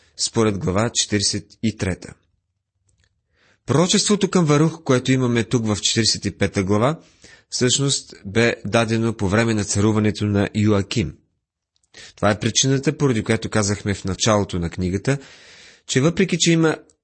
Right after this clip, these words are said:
отчасти някаква хронологическа последователност, в книгата на Еремия тя не е изцяло хронологическа.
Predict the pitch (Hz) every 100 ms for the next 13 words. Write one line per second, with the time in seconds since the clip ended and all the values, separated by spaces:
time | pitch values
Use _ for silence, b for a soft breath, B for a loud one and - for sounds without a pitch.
0 | _ _ _ _ _ _ _ 123 - -
1 | 139 135 135 127 135 120 120 113 120 113
2 | 104 131 139 - 117 - - 98 92 95
3 | 95 117 131 156 - _ b b b -
4 | 156 180 170 170 160 147 139 143 143 135
5 | 131 127 143 147 - 120 123 - 117 110
6 | 117 120 - - -